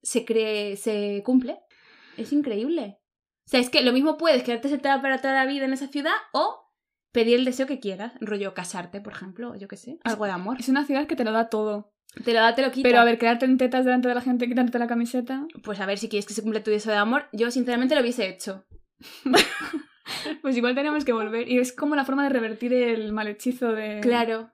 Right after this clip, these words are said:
Speaker 1: el mal hechizo.
Speaker 2: <laughs> ¿Cómo? Oye, suena bien
Speaker 1: No
Speaker 2: el
Speaker 1: sé
Speaker 2: mal
Speaker 1: cómo se dice.
Speaker 2: hechizo.
Speaker 1: Claro,
Speaker 2: Me
Speaker 1: el hechizo
Speaker 2: gusta.
Speaker 1: malo, efectivamente. Y luego, por último, eh, así punto importante, el Palacio del Rector.
Speaker 2: Sí.
Speaker 1: Que no fuimos, o sea, es que yo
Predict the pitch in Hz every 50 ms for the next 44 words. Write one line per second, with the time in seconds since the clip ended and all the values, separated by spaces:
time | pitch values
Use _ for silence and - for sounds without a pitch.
0 | _ - 262 254 254 - - - - - - - - - 359 - 339 - - 349
1 | 330 302 294 320 - - - - - _ _ _ _ _ _ _ _ _ _ _
2 | _ _ _ _ _ - - - - - - - - - - - _ _ - 240
3 | 262 320 - - 247 254 285 320 285 240 202 - 233 226 247 262 262 233 208 240
4 | 269 339 330 277 254 247 240 226 226 226 226 269 277 - - 254 240 262 - 233
5 | 226 214 214 208 226 233 226 226 262 277 254 - 240 240 220 202 202 220 233 214
6 | - - - 226 - 214 202 202 214 196 190 196 202 202 208 - - - 277 269
7 | 262 262 269 277 262 - 269 285 294 277 285 302 311 330 349 349 - - - 214
8 | 214 208 208 208 208 208 208 208 208 208 - 233 226 214 240 247 233 240 240 220
9 | 233 233 226 240 240 262 285 294 302 294 262 214 202 202 202 220 226 226 226 208
10 | 196 170 - - - 190 180 175 - _ _ _ _ _ _ _ _ - - -
11 | 240 220 226 254 285 269 - 202 208 220 208 180 196 - 202 196 - 208 196 202
12 | 208 208 - 254 247 269 254 262 302 311 -